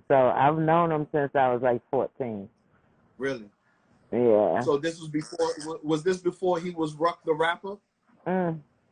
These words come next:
Speaker 1: yeah.
Speaker 2: Mm. Okay, okay. All right, so with that, with that being said, I wanna ask the question, uh, how was watching his transition from Ruck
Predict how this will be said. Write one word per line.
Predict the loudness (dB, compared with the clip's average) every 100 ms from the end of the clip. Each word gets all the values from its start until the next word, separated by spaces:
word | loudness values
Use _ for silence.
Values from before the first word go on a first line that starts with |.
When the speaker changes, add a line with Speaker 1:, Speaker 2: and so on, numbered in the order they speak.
| _ -2
Speaker 1:
yeah. | 0 0 -2 _ _ _ _ -12
Speaker 2:
Mm. | -8 -6 -6 -10 -14 -16 -18 _ _ _ -14 -14 _ -4 0
Okay, | 2 2 0 0
okay. | 0 0 -2 -2 -6 -20 _ _ -2
All | 2
right, | 2 0
so | -2
with | -2 -2 -2
that, | -4 -4
with | -8 -4
that | -6
being | -6 -10 -10
said, | -4 -4
I | -4
wanna | -6 -8 -8
ask | -10 -10
the | -14
question, | -6 -2 -2 -6 -12 -12 -18 _ -10
uh, | -6 -4 -6 -10 _ _ _ _ _ -2
how | 0
was | 0 -2
watching | 0 0 0 -10 -6
his | -4 -4 -6
transition | -12 -8 -8 -8 -8 -6 -8
from | -6 -4 -2 0
Ruck | 2 2 0 -16